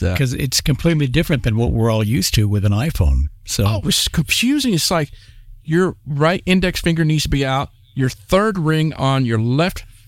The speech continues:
Speaker 1: finger needs to be pinched with your thumb, same time. I was like, "Oh, God." I don't think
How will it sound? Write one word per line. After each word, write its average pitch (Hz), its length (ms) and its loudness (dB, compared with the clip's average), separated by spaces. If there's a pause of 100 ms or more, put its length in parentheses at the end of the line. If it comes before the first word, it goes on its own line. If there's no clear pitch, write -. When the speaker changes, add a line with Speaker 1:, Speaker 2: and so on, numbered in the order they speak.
(120)
Speaker 1:
finger 147 260 2
needs 139 220 0
to - 80 -4
be 135 180 2
pinched - 460 -2 (100)
with 143 240 2
your 110 100 0
thumb, 107 380 0 (140)
same 131 320 2
time. 101 320 0 (420)
I 123 60 -2
was 117 140 0
like, 143 180 0 (720)
"Oh, - 220 -6
God." 90 460 0 (480)
I 135 120 2
don't 151 160 0
think 110 220 0